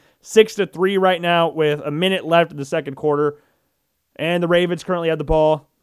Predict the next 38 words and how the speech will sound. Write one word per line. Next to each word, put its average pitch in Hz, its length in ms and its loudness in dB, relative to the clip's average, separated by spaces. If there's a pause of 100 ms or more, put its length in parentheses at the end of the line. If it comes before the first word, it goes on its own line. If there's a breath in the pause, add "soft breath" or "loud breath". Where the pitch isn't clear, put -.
(160)
but 143 320 -2
probably 160 300 0
aren't 143 140 -4
gonna 123 100 -10
do 127 160 -4
anything, 127 240 -8
probably 123 220 -2
just 117 140 -14
see 117 100 -10
the 110 60 -10
clock 107 280 -8
out. 117 160 -6
Who 294 140 4
knows? 190 260 2
Who 254 160 0
knows 262 180 2
what 208 120 -2
the 190 60 -4
Ravens 165 260 -2
will 151 80 -6
do? 151 260 -2 (360 soft breath)
But 185 140 0
speaking 285 460 -2
of 220 280 4
the 185 100 -2
Ravens, 151 880 -4 (1160)
John, 233 320 0 (120)
John 247 300 0
Harbaugh, 120 600 -6 (280)
the - 140 -20
coach 233 460 6 (240)
of 147 100 -6
the 147 40 -8
Baltimore 127 380 -2
Ravens, 110 460 -8 (300)
has 247 180 0
a 254 40 0
brother. 262 360 4